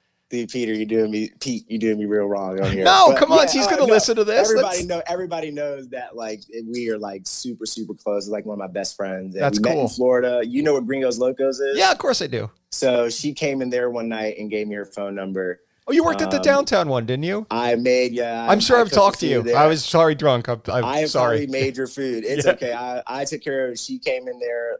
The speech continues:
Speaker 1: a little intoxicated.
Speaker 2: Yeah.
Speaker 1: And I was just like, you know, made her a couple tacos.
Speaker 2: You're
Speaker 1: and we were in
Speaker 2: pretty.
Speaker 1: love.
Speaker 2: Yeah.
Speaker 1: We were in love right then.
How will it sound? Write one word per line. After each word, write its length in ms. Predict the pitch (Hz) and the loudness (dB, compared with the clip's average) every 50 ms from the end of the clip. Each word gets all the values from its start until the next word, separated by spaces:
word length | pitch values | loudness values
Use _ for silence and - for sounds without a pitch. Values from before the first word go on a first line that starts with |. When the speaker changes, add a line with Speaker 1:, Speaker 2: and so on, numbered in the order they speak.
| _ - | _ -10
Speaker 1:
a 60 | 113 | -6
little 240 | 113 117 117 120 127 | -4 -4 -4 -4 -4
intoxicated. 680 | 131 131 131 113 - - - 123 117 117 120 120 - - _ | -6 -8 -10 -10 -10 -10 -6 -4 -2 0 0 -2 -4 -4 _
Speaker 2:
Yeah. 300 | 131 143 147 139 120 110 104 | 0 0 0 2 0 -2 -2
Speaker 1:
And 100 | 117 123 | -2 -2
I 40 | |
was 100 | 127 120 | -2 -2
just 160 | 123 120 - 135 | -4 -4 -4 -4
like, 260 | 123 120 117 - _ _ | -4 -4 -4 -6 _ _
you 100 | 110 113 | -8 -6
know, 160 | 110 107 107 | -4 -4 -4
made 220 | 107 113 113 117 120 | -2 0 0 0 0
her 60 | 123 | -2
a 40 | 123 | -6
couple 220 | - 123 120 127 | -8 -8 -8 -8
tacos. 480 | 117 - 131 123 127 - 127 131 131 139 | -8 -8 -6 -6 -4 -2 0 2 2 4
Speaker 2:
You're 100 | 151 170 | 4 2
Speaker 1:
and 80 | 123 - | 2 0
we 40 | - | 2
were 140 | - 175 170 | 2 4 4
in 60 | 160 | 4
Speaker 2:
pretty. 160 | 143 135 131 - | 2 0 0 -2
Speaker 1:
love. 160 | 113 107 165 | -2 -2 -2
Speaker 2:
Yeah. 380 | 160 151 151 147 147 143 147 131 - - - 127 | -2 -2 -2 0 0 0 -2 -2 -2 -2 -2 0
Speaker 1:
We 60 | 139 | 2
were 140 | 143 139 139 | 2 2 2
in 100 | 135 135 | 2 2
love 260 | 143 160 175 143 127 | 2 2 2 0 0
right 280 | 127 131 131 131 131 131 | 0 0 0 0 2 2
then. 420 | 147 156 147 123 117 117 113 107 | 2 2 0 -2 -4 -6 -8 -8